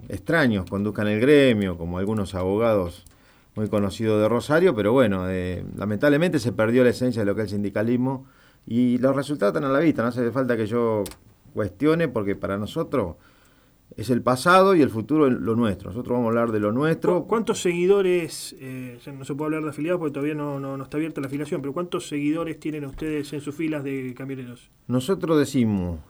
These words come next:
Speaker 2: En toda la provincia.
Speaker 1: que en un año de lo que viene del trabajo, pues nosotros teníamos que juntar alrededor de dos mil avales para presentar en el ministerio, se presentó esa cantidad con fotocopia de D N I y recibo de sueldo para que nadie diga que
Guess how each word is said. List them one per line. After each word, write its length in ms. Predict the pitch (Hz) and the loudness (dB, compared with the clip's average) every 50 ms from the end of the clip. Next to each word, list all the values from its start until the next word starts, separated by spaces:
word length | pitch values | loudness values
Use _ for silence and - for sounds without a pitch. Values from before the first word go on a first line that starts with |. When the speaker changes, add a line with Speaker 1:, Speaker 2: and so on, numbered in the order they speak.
| _ | _
Speaker 2:
En 100 | - 147 | -12 -4
toda 140 | 139 180 175 | 0 2 2
la 80 | 165 139 | 2 2
provincia. 240 | 156 165 170 139 123 | -2 -4 -4 -2 0
Speaker 1:
que 80 | 117 | 0
en 80 | 117 127 | 2 4
un 80 | 143 | 4
año 460 | 156 175 180 170 151 127 101 87 87 85 - - _ _ _ _ _ _ _ - _ _ _ _ | 6 6 6 6 4 4 2 0 -4 -6 -12 -18 _ _ _ _ _ _ _ -20 _ _ _ _
de 140 | - 98 104 | -4 -2 0
lo 140 | 104 101 - | 0 0 2
que 180 | - 101 101 | 2 4 4
viene 280 | 113 139 160 165 151 127 | 6 6 4 6 4 4
del 220 | 110 101 98 87 | 2 2 0 0
trabajo, 460 | - 92 95 117 143 156 - 117 117 | 0 2 4 4 4 4 2 0 -2
pues 140 | 92 95 87 | -2 -2 -2
nosotros 360 | 117 127 120 131 135 120 110 | -2 -2 0 2 2 2 2
teníamos 400 | 92 101 104 120 127 127 123 117 | 0 0 0 2 2 2 0 0
que 360 | 98 110 104 104 101 98 98 90 - | 0 0 2 2 2 2 0 -2 -2
juntar 520 | 107 104 104 101 120 123 123 127 123 - - - - - - - - - | -4 -4 -2 0 0 2 2 0 0 -2 -8 -18 -20 -20 -20 -20 -16 -6
alrededor 400 | - 104 104 104 110 117 123 123 | -2 0 0 2 4 4 4 4
de 60 | 113 | 4
dos 220 | 107 107 104 107 113 | 4 2 2 2 2
mil 420 | 123 127 135 147 151 147 135 - - | 2 2 2 2 2 2 0 0 -2
avales 420 | - 113 117 135 143 143 135 135 | 0 2 4 4 4 4 4 2
para 500 | 127 131 - 107 104 101 101 98 95 95 90 | 0 0 0 2 2 4 2 2 0 -2 -4
presentar 480 | - 95 87 - 104 98 90 110 117 117 | -4 -8 -6 -4 -6 -4 -2 0 0 0
en 60 | 110 | 0
el 80 | 107 104 | 0 -2
ministerio, 380 | 104 104 98 - 143 147 151 | -2 -2 0 0 2 2 2
se 160 | - - 107 | 0 0 -4
presentó 760 | 92 - 98 98 87 - 107 104 104 - - 110 92 85 87 - _ _ _ _ _ - _ _ _ | -2 -2 -4 -4 -2 -4 -4 -6 -4 -2 -2 -2 -2 -2 -6 -10 _ _ _ _ _ -20 _ _ _
esa 240 | 151 143 143 135 117 | 0 2 2 0 0
cantidad 640 | - 120 117 107 110 123 127 135 139 151 160 156 | 0 -2 -2 0 0 2 4 6 6 6 4 2
con 140 | 131 123 98 | 0 -2 -2
fotocopia 600 | 95 107 101 107 104 90 127 131 127 127 117 104 | -2 -6 -2 -2 -2 2 2 2 2 2 0 0
de 360 | 98 95 98 95 98 95 95 | 0 0 -2 -4 -4 -4 -2
D 100 | 101 120 | 0 0
N 200 | 127 131 120 120 | 2 2 2 2
I 220 | 135 151 160 143 - | 2 0 0 -2 -2
y 60 | - | -4
recibo 380 | 117 95 95 95 90 131 131 131 | -4 -4 -4 -6 -2 2 4 4
de 80 | 135 131 | 4 4
sueldo 340 | - 127 170 170 160 170 | 4 4 4 6 4 4
para 220 | - - 113 101 98 | 4 4 2 2 2
que 100 | 90 98 | 0 -2
nadie 240 | 110 117 120 113 110 | 0 0 2 2 4
diga 440 | 127 139 139 131 127 123 123 120 | 6 6 8 8 6 6 4 2
que 600 | 120 107 104 101 98 95 95 101 101 104 - - | 0 -2 0 0 0 -2 -4 -8 -10 -10 -12 -14